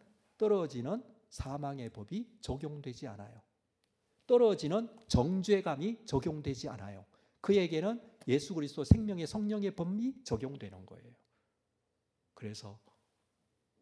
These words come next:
정죄는 끝났어요. 누구에게? 예수 안에 있는 사람. 예수 그리스도 내 구주시라는 것을 믿는 사람. 그는 정죄가 끝났어요. 안 끝난 사람이 있어요.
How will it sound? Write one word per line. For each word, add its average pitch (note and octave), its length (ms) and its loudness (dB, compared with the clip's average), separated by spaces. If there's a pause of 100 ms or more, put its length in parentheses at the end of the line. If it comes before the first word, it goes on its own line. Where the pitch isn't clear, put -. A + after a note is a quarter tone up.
(240)
정죄는 G2+ 460 -16
끝났어요. - 500 -18 (1040)
누구에게? C#3 640 -4 (300)
예수 G2 400 -16
안에 C3 280 -12
있는 - 300 -20
사람. - 320 -20 (1400)
예수 A2+ 220 -10
그리스도 A2 320 -12
내 G2+ 140 -10
구주시라는 G#2+ 600 -12
것을 C#3 380 -12
믿는 A2+ 440 -4
사람. - 300 -20 (1400)
그는 G2+ 420 -14 (100)
정죄가 G2+ 400 -18
끝났어요. A#2 460 -20 (1700)
안 A2+ 160 -6
끝난 F#3+ 240 0
사람이 D#3 260 -6
있어요. F2+ 340 -14